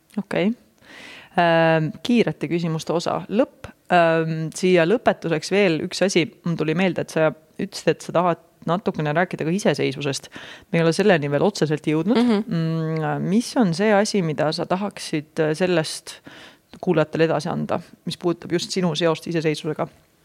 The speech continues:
Speaker 2: Noh, eks, äh, see Audentes andis mulle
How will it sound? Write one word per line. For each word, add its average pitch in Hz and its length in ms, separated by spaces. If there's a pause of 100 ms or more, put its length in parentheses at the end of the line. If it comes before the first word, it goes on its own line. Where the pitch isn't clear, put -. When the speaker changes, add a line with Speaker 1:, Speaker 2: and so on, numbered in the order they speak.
(3000)
Speaker 2:
Noh, 247 320
eks, 233 320
äh, 196 400
see 208 160
Audentes 202 680
andis 196 280
mulle 196 400